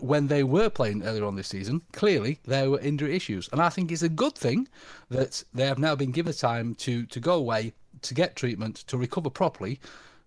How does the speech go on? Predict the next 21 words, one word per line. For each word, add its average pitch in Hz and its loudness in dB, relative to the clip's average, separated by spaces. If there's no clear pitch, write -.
Otherwise, 151 4
it's 143 -4
just - -4
gonna 139 0
continue 131 -2
where 120 2
we 110 -2
just 117 -6
filling 180 0
these 139 2
players 135 -2
full 127 -4
of 110 -4
painkillers. 123 -2
And, 147 -2
and 147 0
I 156 2
also 190 2
think 156 0
that 131 -2
was 127 -6